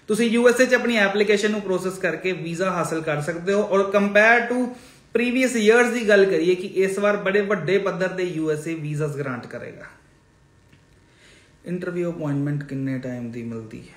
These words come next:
ਹੈ? ਸੋ, ਅ, ਬ੍ਰਦਰ ਦੇਖੋ, ਇਹਦੇ ਵਿੱਚ ਅਪਾਇੰਟਮੈਂਟ ਜਿਹੜੀ ਹੈਗੀ ਹੈ totally embassy ਤੇ ਡਿਪੈਂਡ ਕਰਦੀ ਹੈ। ਸੋ ਸਲੋਟ ਦੇ ਉੱਪਰ ਹੈ, ਐਗਜ਼ਾਂਪਲ ਸਲੋਟ ਵੀਕ 'ਚ ਓਪਨ ਹੋ ਜਾਂਦੇ ਜਾਂ ਟੈਨ ਡੇਜ਼ 'ਚ ਅਗਰ ਓਪਨ ਹੋ ਜਾਂਦੇ ਆ, ਤੁਹਾਨੂੰ ਉਦੋਂ ਹੀ ਮਿਲ ਜਾਏਗਾ,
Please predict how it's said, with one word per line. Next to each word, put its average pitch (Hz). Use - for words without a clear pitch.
ਹੈ? 123
ਸੋ, 190
ਅ, 151
ਬ੍ਰਦਰ 196
ਦੇਖੋ, 196
ਇਹਦੇ 180
ਵਿੱਚ 190
ਅਪਾਇੰਟਮੈਂਟ 165
ਜਿਹੜੀ 165
ਹੈਗੀ 147
ਹੈ 185
totally 202
embassy 180
ਤੇ 185
ਡਿਪੈਂਡ 160
ਕਰਦੀ 139
ਹੈ। 180
ਸੋ 143
ਸਲੋਟ 147
ਦੇ 165
ਉੱਪਰ 165
ਹੈ, 190
ਐਗਜ਼ਾਂਪਲ 147
ਸਲੋਟ 151
ਵੀਕ 143
'ਚ -
ਓਪਨ 165
ਹੋ 160
ਜਾਂਦੇ 156
ਜਾਂ 160
ਟੈਨ 147
ਡੇਜ਼ 156
'ਚ 165
ਅਗਰ 156
ਓਪਨ 151
ਹੋ 156
ਜਾਂਦੇ 143
ਆ, -
ਤੁਹਾਨੂੰ 180
ਉਦੋਂ 147
ਹੀ 151
ਮਿਲ 135
ਜਾਏਗਾ, 156